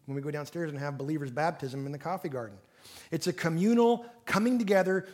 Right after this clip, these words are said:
to watch and celebrate the death of the old self and the newness of life in the person that emerges from a conversion experience. We have to remind ourselves of those markers and several others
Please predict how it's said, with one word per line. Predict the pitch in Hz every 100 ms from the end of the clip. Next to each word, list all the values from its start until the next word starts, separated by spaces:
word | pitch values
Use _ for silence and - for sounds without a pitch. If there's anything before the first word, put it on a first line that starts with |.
| -
to | 165
watch | 151 170 160
and | 220
celebrate | - 208 196 185 190
the | 165
death | 139 185 226 226
of | 160
the | 180
old | 190 220 180
self | - 202 202
and | 170
the | 147
newness | 156 202 226 220
of | 185
life | 185 185 185
in |
the | 165
person | - 202 196 208 196 - -
that | 160
emerges | 151 156 180 208 202 208 202
from | 180 147
a |
conversion | - 147 165 185 170 180 160
experience. | - - 175 147 110 90 - _ - -
We | 156 143
have | 214
to | 226
remind | 220 196 185 214 220
ourselves | 175 143 175 160 160
of | 147
those | 156 147
markers | 156 175 151 131
and | 147
several | - 180 190 233 240
others | 170 175 185